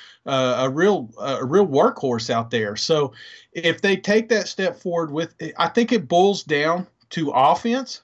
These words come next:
because the defense, I've, I'm, I've been on record saying this may be one of the best defenses we've seen in a long time. So I have no, I have no worries on that side of the ball.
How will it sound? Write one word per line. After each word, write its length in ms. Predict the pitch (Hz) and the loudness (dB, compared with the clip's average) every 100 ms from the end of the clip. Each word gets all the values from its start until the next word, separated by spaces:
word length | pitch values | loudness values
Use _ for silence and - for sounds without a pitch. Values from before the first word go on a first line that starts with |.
| _ | _
because 280 | 151 165 175 | -10 -4 -4
the 60 | 160 | 0
defense, 500 | 208 247 247 233 151 | 0 0 0 -2 0
I've, 240 | 156 151 - | 0 0 0
I'm, 200 | 151 151 | 0 0
I've 160 | 147 131 | -2 0
been 160 | 151 208 | 0 0
on 160 | 202 | 0
record 380 | 180 170 170 156 | 0 0 -2 -6
saying 240 | 156 147 | -2 -2
this 180 | 139 147 | -2 -4
may 140 | 156 143 | -4 -2
be 160 | 143 | -2
one 140 | 143 143 | -4 -4
of 40 | |
the 60 | 123 | -2
best 300 | 139 147 151 | 0 0 -2
defenses 560 | 143 131 135 135 123 | -4 -4 -8 -6 -4
we've 260 | 117 113 113 | -2 -2 -2
seen 260 | - 151 | -2 -2
in 80 | 143 | 0
a 60 | 113 | 0
long 300 | 127 151 165 | 2 2 2
time. 340 | 143 117 107 - - - - - | 0 2 0 -4 -20 -20 -20 -20
So 180 | - 151 | -2 2
I 240 | 139 139 135 | 2 2 0
have 220 | 143 131 | 0 -2
no, 380 | 139 170 185 - | 0 2 0 -2
I 80 | 143 | -4
have 140 | 156 156 | -2 -2
no 140 | 190 | -2
worries 420 | 190 170 160 123 | 2 4 2 2
on 120 | 135 | -4
that 180 | 127 123 | -4 -4
side 180 | - 120 | -2 0
of 80 | 117 | 0
the 60 | |
ball. 360 | 107 123 104 104 | 0 2 2 -2